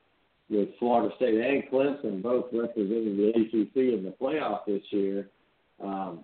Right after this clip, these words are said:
even if Miami does win that Coastal Division, they're not gonna have a chance at, at beating either Florida State or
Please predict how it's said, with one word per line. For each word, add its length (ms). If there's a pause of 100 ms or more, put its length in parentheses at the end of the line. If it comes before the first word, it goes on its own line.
even 220
if 140
Miami 380
does 280
win 240
that 300 (260)
Coastal 340
Division, 680 (760)
they're 140
not 180
gonna 180
have 120
a 200
chance 440 (560)
at, 360
at 140
beating 300
either 260
Florida 340
State 180
or 40